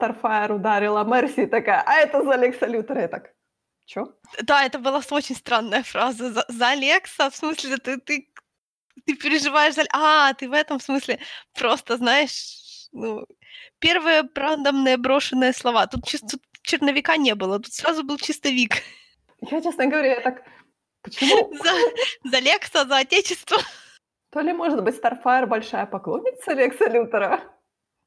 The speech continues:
Speaker 1: Ну.
Speaker 2: Ну, ее можно <laughs> понять. Да, это было, это было очень
Speaker 1: Это было
Speaker 2: неловко.
Speaker 1: очень странно. И, во-первых, давай говорить,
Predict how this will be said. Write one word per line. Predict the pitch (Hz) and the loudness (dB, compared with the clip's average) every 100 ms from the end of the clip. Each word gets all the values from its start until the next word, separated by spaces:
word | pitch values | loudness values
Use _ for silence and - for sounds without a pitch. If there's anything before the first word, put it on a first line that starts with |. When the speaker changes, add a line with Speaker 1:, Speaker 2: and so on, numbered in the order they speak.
| _ - - | _ -20 -8
Speaker 1:
Ну. | 247 208 180 196 - - | -6 -4 -6 -8 -14 -14
Speaker 2:
Ну, | 269 | -10
ее | 247 269 | -6 0
можно | 320 320 - | 0 0 -2
<laughs> | - | -2
понять. | 359 - - 285 _ _ _ - - - - - | -4 -4 -6 -6 _ _ _ -20 -16 -14 -14 -10
Да, | 247 247 226 | -2 0 0
это | 220 220 | 0 -4
было, | 208 196 185 | -2 -2 0
это | 175 196 | -2 -8
было | 196 185 175 | -10 -8 -8
очень | - - | -6 -2
Speaker 1:
Это | 240 | -2
было | 226 262 233 | 2 2 4
Speaker 2:
неловко. | |
Speaker 1:
очень | 226 254 240 247 | 2 0 -4 -6
странно. | - 226 196 180 165 - 254 262 - | -2 0 0 -2 -6 -8 -12 -18 -10
И, | 208 202 196 185 - _ _ _ _ - | -6 -4 -4 -6 -8 _ _ _ _ -6
во-первых, | 262 415 311 | 0 2 2
давай | 302 311 311 | 2 2 2
говорить, | 320 311 294 | 0 0 -2